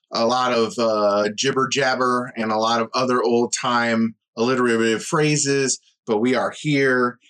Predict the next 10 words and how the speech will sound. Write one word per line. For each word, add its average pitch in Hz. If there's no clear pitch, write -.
and 113
we 120
are 113
here 123
to 113
talk -
about 117
it. -
There 190
isn't 220